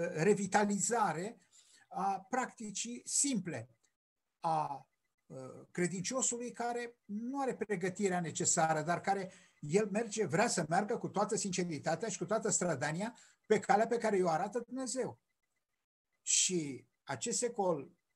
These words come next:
uh, a durat un singur secol, să știți, de la o mie o sută cincizeci până la o mie două sute cincizeci,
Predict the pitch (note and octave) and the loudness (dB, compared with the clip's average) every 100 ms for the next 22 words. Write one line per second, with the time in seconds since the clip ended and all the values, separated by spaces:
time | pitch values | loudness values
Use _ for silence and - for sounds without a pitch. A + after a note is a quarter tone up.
0 | _ - D3+ C3+ B2+ - _ _ F#3 F3+ | _ -10 -8 -6 -10 -16 _ _ -8 -4
1 | C4+ C#4 B3 C#4+ D4 B3+ - G3 D3 C#3 | -4 -4 -8 -8 -10 -6 -4 -4 -6 -8
2 | E3+ - D3+ D3+ D3+ D#3 F#3+ G#3+ F3+ - | -8 -8 -8 -6 -4 -4 -4 -2 -2 0
3 | G#3+ F#3+ F3+ G3 E3 G#3 F#3+ G#3 G3+ G3+ | -2 -2 -4 -4 -4 -4 -4 -2 -2 -2
4 | G3+ F#3+ F#3 G#3 F#3+ - G#3 F3+ F#3+ F3 | -2 -2 -2 -2 -4 -2 -2 0 -2 -2
5 | - | -8